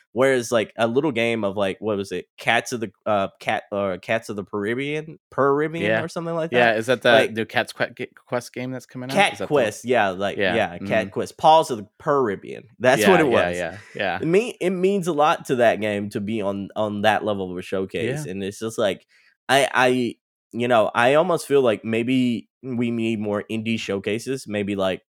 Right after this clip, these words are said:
Speaker 1: studios and P Rs and things need to try to come, come together and try to make their own big showcases more so scattered
Speaker 2: Yeah.
Speaker 1: throughout the year and maybe make some noise like that. But you gotta, you gotta get, like, the product in front of us and really impress us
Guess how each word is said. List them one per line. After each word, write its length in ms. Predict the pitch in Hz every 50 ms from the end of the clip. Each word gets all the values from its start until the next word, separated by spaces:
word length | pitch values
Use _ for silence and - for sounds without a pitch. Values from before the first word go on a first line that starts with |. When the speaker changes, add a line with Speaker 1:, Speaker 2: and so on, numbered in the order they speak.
| _
Speaker 1:
studios 680 | - - - 110 113 107 104 101 101 98 95 98 95 -
and 100 | 90 90
P 160 | - 107 101
Rs 480 | 92 95 98 92 95 98 95 - - - _ -
and 140 | 95 104
things 320 | - 104 101 101 98 98 -
need 160 | 98 101 95 90
to 80 | 95
try 200 | 92 - 101 95
to 80 | 92 92
come, 320 | - 92 90 92 95 92 - _ _ -
come 180 | 113 101 101
together 300 | 95 95 95 95 92 90
and 100 | 87 90
try 120 | 107 101 95
to 60 | 92
make 260 | 90 92 87 - _
their 200 | 98 101 92 92
own 320 | 98 98 92 95 98 92 - -
big 200 | 101 101 92 -
showcases 640 | - - 92 95 92 - 92 - - - 110 - -
more 200 | 110 110 107 104
so 340 | - 98 92 92 95 98 - _ _ _ _ _ _ _
scattered 360 | - - - 113 113 107 98
Speaker 2:
Yeah. 100 | 101 98
Speaker 1:
throughout 320 | 92 98 104 104 101 95 -
the 80 | 95
year 400 | 92 95 98 101 107 117 120 - _
and 120 | 101 101 104
maybe 220 | 98 92 92 92
make 180 | 92 95 98 -
some 140 | - 92
noise 240 | 95 90 95 92 -
like 140 | 87 87 -
that. 180 | 104 98 98 98
But 160 | 98 104 - 127
you 60 | 120
gotta, 500 | 101 113 110 113 107 110 101 92 98 95 - _
you 140 | 113 117 117
gotta 320 | 104 110 110 117 117 110
get, 260 | 98 104 101 - - _ -
like, 220 | 98 92 90 - _ _ _ _ _ _ -
the 80 | 98
product 380 | 92 120 107 104 92 98 92 -
in 140 | 95 90 90
front 200 | - 98 92 87
of 80 | 85 90
us 200 | 90 90 - 78
and 220 | 90 90 95 95
really 220 | 110 110 101 92 92
impress 360 | 85 85 - 101 98 92 -
us 240 | 90 85 - -